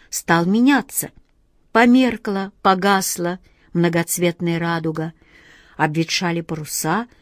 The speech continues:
словно от безделья, лениво повисли на реях, перепутались, истлели канаты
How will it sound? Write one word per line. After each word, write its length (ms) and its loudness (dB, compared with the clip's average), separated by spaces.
словно 440 2
от 80 -4
безделья, 760 -2
лениво 560 6
повисли 680 0
на 180 0
реях, 680 2
перепутались, 920 2
истлели 600 2
канаты 720 -2